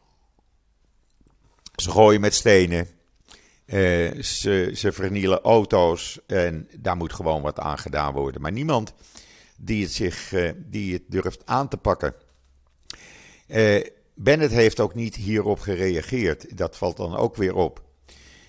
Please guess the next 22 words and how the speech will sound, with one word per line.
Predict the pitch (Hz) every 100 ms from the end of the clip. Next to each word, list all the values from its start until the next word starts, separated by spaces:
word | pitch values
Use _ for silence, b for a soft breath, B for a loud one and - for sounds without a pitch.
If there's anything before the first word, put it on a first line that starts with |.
| b
Eh, | 92 95 92
en | - 107
hij | 95 95
was | 123 120
bij | 110
die | 92
bijeenkomst, | 82 85 82 76 90 82 - -
staat | - - 85 78
in | 87
de | 82
Jeruzalem | 82 78 78 71
Post. | 82 76 95 - _ _ _
Eh, | - 87 82 82 78 85
maar | - 101 95
hij | 92
heeft | 90 -
er |
geen | 78 85
woord, | 117 113 - -
eh, | 87 82
over | - 87 78
gezegd. | 80 78 80 98